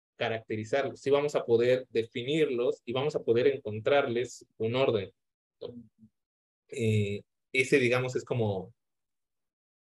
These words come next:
como, como, como la idea de eso. O sea, sí podemos hablar de estructuras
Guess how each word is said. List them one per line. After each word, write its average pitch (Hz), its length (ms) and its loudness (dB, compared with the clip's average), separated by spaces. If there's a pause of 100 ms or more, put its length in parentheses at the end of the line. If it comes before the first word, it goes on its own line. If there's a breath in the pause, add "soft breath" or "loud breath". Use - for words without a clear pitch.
como, 104 480 0
como, 110 260 -2
como 107 220 2
la 104 100 4
idea 117 160 8
de 139 80 10
eso. - 140 4
O - 20 0
sea, 95 160 0
sí 131 260 -6
podemos 131 540 4
hablar 131 360 2
de 104 120 2
estructuras 120 880 -2